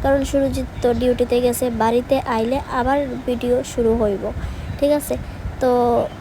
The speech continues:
চলো তোমরা দেখাই। এই দেখো, আমি সুরজিতের পিছিয়ে পিছিয়ে যাইতে অনেকটাই, মানে, আগায়া দিতে আইছি। দেখো, এটা এই যে রাস্তা দিয়ে যাইতেছে। আর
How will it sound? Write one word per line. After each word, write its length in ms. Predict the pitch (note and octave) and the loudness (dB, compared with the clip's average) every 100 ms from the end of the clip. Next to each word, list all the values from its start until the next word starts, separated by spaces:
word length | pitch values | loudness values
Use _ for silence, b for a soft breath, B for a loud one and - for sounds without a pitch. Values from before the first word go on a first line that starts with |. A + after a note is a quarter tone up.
| - - | -14 0
চলো 300 | C4 C4+ C4+ C4+ - | 4 4 2 -2 -4
তোমরা 320 | A#3+ A#3 A#3+ | 0 2 2
দেখাই। 500 | A#3+ A#3 - B3 B3+ - C4+ | 0 -2 0 0 0 -2 -4
এই 160 | B3+ | -2
দেখো, 300 | B3 A#3+ - | 0 -2 0
আমি 480 | A#3 A#3 A#3+ B3 B3+ C4 B B B B - | 0 2 0 2 0 -4 B B B B 2
সুরজিতের 420 | B3+ B3 A#3+ B3 B3+ | 2 2 2 2 2
পিছিয়ে 280 | A#3+ C4 | 2 2
পিছিয়ে 220 | B3 B3+ B3+ | 2 2 2
যাইতে 300 | B3 - B3 | 2 4 2
অনেকটাই, 840 | A#3+ B3 - - B3+ B3+ C#4 C#4 | 2 0 -4 0 4 6 4 2
মানে, 360 | C4 A#3 A#3 A#3 | 0 0 0 0
আগায়া 400 | B3 A#3+ B3 A#3+ | 0 2 2 2
দিতে 260 | B3 B3+ | 0 -2
আইছি। 320 | A#3 A#3+ - D4 B B B B B3 | -2 -2 -6 -10 B B B B -2
দেখো, 240 | A#3+ B3 | 0 2
এটা 200 | A3+ A#3 | 2 2
এই 80 | A#3+ | 2
যে 120 | A#3+ | 2
রাস্তা 360 | A3+ A#3 - A#3+ | 0 -2 -4 0
দিয়ে 240 | A#3+ A#3 | 2 2
যাইতেছে। 440 | A#3+ A#3+ B3+ B3 - | 0 0 0 0 -2
আর 400 | - G#3+ G#3 A3 | -4 -2 -2 -4